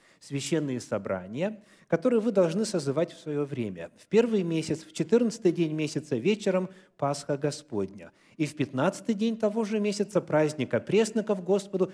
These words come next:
семь дней ешьте опресноки". Итак, первый праздник, он приходится на первый месяц. Как он называется?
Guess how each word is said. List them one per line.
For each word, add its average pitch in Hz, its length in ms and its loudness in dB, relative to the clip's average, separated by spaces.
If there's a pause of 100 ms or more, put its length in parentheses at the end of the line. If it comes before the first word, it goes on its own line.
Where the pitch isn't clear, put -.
семь 202 480 0
дней 175 240 0
ешьте 143 460 0
опресноки". - 640 -6
Итак, - 380 0
первый 208 340 4
праздник, 170 640 0 (380)
он 156 220 0
приходится 147 500 0
на 117 140 0
первый 190 360 4
месяц. 185 340 0
Как 170 240 4
он 165 80 4
называется? 139 840 0